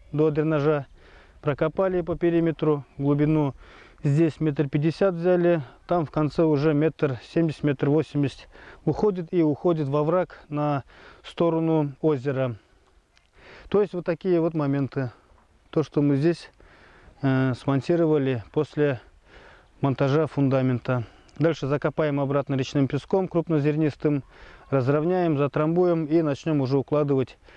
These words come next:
кирпичную кладку. Если вам понравился этот выпуск, ставьте лайк, пишите комментарии. Где-то, может быть, увидите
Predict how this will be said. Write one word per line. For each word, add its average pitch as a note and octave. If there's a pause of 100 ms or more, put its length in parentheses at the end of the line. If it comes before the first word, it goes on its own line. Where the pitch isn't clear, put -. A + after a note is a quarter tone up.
(260)
кирпичную C#3+
кладку. B2 (800)
Если F3+
вам D3+
понравился D3
этот C#3+
выпуск, F3
ставьте C#3+ (320)
лайк, F3+
пишите D3
комментарии. D3+ (600)
Где-то, C#3+
может C#3
быть, C3+
увидите C3